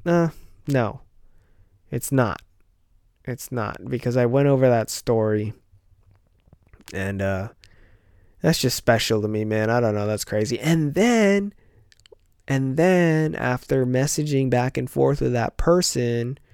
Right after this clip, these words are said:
after I cleared my fucking D Ms because Marvel and Sasha Grey were, like, all up in it, and a whole bunch of other bitches. But, um,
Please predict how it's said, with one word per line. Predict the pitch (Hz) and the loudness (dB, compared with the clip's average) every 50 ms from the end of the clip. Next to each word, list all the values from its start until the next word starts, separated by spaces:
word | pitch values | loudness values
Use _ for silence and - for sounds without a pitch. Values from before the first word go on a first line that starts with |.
| _ _ _ _ _ _ _ | _ _ _ _ _ _ _
after | - 139 156 - - - 127 | -2 0 0 0 2 2 2
I | 107 110 | 2 2
cleared | - - 120 113 110 120 | 0 0 0 0 0 0
my | 110 110 107 | -2 -4 -2
fucking | 113 113 110 113 110 110 | -4 -4 -4 -4 -4 -2
D | 117 117 117 107 | 0 0 0 0
Ms | 107 107 110 | -2 -4 -4
because | 110 104 - 110 104 | -6 -6 -4 -6 -6
Marvel | 120 110 107 107 107 107 113 110 | -6 -6 -6 -6 -6 -4 -4 -6
and | 110 107 | -6 -4
Sasha | - 113 107 - - 110 | -4 -6 -6 -6 -6 -4
Grey | 110 110 110 | -2 -2 0
were, | 107 104 104 | 0 -2 -2
like, | 104 104 101 101 98 | -4 -4 -4 -4 0
all | 107 113 113 117 117 | 2 2 2 2 2
up | 113 - - | 0 -2 -2
in | 113 110 | -4 -4
it, | 107 104 - - - _ _ - _ _ - | -4 -8 -10 -14 -20 _ _ -20 _ _ -6
and | 117 | -6
a | 113 | 0
whole | 110 135 147 156 160 160 160 160 160 160 151 | 4 8 8 10 10 10 10 8 8 8 8
bunch | 156 156 151 135 | 8 8 8 8
of | 147 139 143 | 6 6 6
other | 143 143 139 120 | 6 4 4 2
bitches. | 117 117 113 - 120 117 113 123 - - _ _ _ _ _ _ _ _ _ _ _ _ _ _ _ _ _ - | 2 0 0 0 -2 -4 -4 -4 -8 -14 _ _ _ _ _ _ _ _ _ _ _ _ _ _ _ _ _ -6
But, | - - 120 120 117 | 0 4 4 6 6
um, | 113 113 110 107 101 98 95 95 107 | 4 2 0 -2 -2 -4 -8 -10 -12